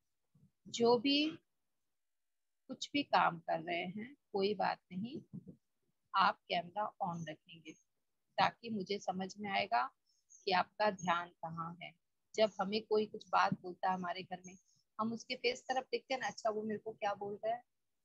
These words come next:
ओके, उसके face तरफ देख के हमें समझ में आता है ना, "अच्छा ये, ये बोल रहा है, अच्छा मुझे ये बात करनी।" तो मुझे भी समझ में आएगा कि आपको क्या बोल रहे हैं, आप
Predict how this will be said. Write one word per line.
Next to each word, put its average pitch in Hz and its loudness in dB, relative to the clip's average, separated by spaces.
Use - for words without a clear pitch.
ओके, 185 -2
उसके 175 -8
face 226 -4
तरफ 240 -2
देख 214 -4
के 262 -4
हमें 220 -4
समझ 190 -6
में 185 -6
आता 180 -6
है 233 -14
ना, 285 -12
"अच्छा 190 -6
ये, 175 -4
ये 160 -6
बोल 165 -8
रहा 175 -4
है, 220 -6
अच्छा 185 -2
मुझे 170 -6
ये 165 0
बात 147 -2
करनी।" - -20
तो 220 2
मुझे 214 2
भी 240 -8
समझ 196 0
में 196 0
आएगा 185 4
कि - -4
आपको 175 2
क्या 196 4
बोल 185 -2
रहे 196 -2
हैं, 196 0
आप 190 2